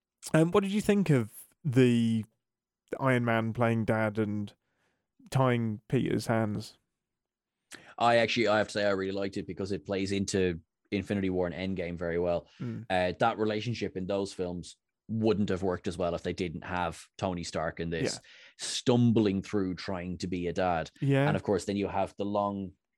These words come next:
Speaker 2: you know, the long game set up for the hug.
Speaker 1: Yeah. Oh,
Speaker 2: You
Speaker 1: it's
Speaker 2: know.
Speaker 1: great. And,
Speaker 2: Uh,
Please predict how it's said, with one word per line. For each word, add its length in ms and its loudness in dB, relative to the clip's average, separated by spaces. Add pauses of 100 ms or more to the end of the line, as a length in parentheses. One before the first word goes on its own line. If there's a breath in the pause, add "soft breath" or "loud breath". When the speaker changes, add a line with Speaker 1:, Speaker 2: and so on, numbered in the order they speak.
Speaker 2:
you 120 -6
know, 80 -2
the 80 0
long 180 2
game 200 -2
set 280 0
up 180 -2
for 260 -6
the 80 -6
hug. 300 -4 (440)
Speaker 1:
Yeah. 420 4 (120)
Oh, 220 2
Speaker 2:
You 60 0
Speaker 1:
it's 140 -6 (120)
Speaker 2:
know. 80 -6
Speaker 1:
great. 260 0
And, 240 0 (380 soft breath)
Speaker 2:
Uh, 220 -14